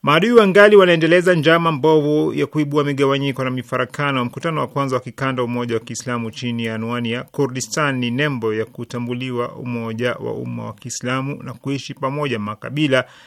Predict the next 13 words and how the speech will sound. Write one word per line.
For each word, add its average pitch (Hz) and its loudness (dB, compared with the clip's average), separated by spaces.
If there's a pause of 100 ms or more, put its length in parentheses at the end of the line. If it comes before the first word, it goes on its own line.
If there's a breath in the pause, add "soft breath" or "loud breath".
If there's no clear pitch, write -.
(240 loud breath)
na 131 -2
dini 135 -2
mbalimbali 131 0
umeanza 131 -2
leo 135 0
Jumatano 123 -4
katika 113 -6
mji 135 -4
wa 139 0
Sanandaj 139 0
magharibi 120 -4
mwa 98 -12
Iran. 120 0